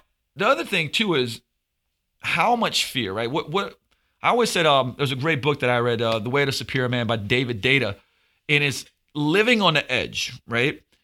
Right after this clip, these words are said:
And, and this comes, like, it's great because it connects to training, meaning you never wanna give somebody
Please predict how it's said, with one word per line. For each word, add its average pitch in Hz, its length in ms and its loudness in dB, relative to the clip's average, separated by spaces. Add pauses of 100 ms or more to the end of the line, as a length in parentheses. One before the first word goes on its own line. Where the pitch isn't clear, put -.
(260)
And, 156 180 -4
and 160 140 0
this 247 160 2
comes, 170 360 -2
like, 143 260 -2
it's 127 260 -4
great 139 380 -2
because 135 320 0
it - 160 -4
connects 160 540 -4
to - 140 -6
training, 139 600 -4 (180)
meaning 131 440 -2 (920)
you 156 140 -4
never 196 360 -2
wanna 285 200 0
give 175 220 0
somebody 143 520 0